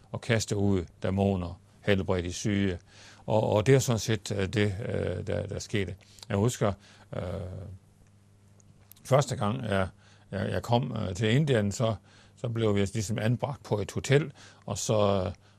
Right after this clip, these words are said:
og så tænkte jeg, "Jamen, jeg er ikke kommet til Indien for at sidde på et hotel." Øh, øh, min svigersøn har jo med mig, så jeg sagde, "Vi må da foretage os noget."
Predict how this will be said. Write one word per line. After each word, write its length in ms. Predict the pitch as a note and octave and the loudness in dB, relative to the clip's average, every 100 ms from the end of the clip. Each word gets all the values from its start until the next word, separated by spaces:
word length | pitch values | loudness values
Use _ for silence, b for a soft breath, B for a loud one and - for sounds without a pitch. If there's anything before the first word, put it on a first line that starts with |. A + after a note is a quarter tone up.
| - | -20
og 200 | - G#2 | -10 -8
så 400 | - A2 G2+ G2 | -6 -2 0 0
tænkte 280 | G#2 G#2+ G2 | -2 -4 -4
jeg, 240 | G#2 - | -6 -8
"Jamen, 260 | - E2+ E2+ | -8 -6 0
jeg 100 | G2 | 2
er 60 | |
ikke 160 | A#2+ A2 | 4 2
kommet 220 | - G2+ | 0 0
til 120 | G2+ | 0
Indien 320 | A2 C3 G2 G2+ | -2 0 -2 -2
for 260 | G#2+ G#2 | -4 -6
at 60 | F#2+ B B | -8 B B
sidde 220 | - B2+ | -2 0
på 120 | G#2+ | 2
et 80 | F#2+ | 0
hotel." 380 | - F#2+ C#3+ F#3+ A#2+ | 0 2 2 2 -4
Øh, 220 | A2+ G#2+ G2 B B - | -2 0 -2 B B -10
øh, 400 | A2+ G#2+ G#2 A2 | -4 -2 -2 -4
min 180 | A2 G2 | -4 -4
svigersøn 480 | - C3 A2 A#2 G#2+ | -2 -2 0 -2 0
har 120 | G#2 | 0
jo 60 | G2+ | 2
med 200 | G2+ A#2+ | 4 4
mig, 180 | B2 | 4
så 100 | G2+ | 2
jeg 80 | F#2+ | 0
sagde, 160 | F#2+ G2 | 2 2
"Vi 80 | G2 | 4
må 120 | G2 | 2
da 160 | F2+ F#2 | 2 0
foretage 460 | - A2+ D3+ C#3 | 4 4 4 2
os 140 | G#2 - | 0 4
noget." 240 | B2 D3 | 4 4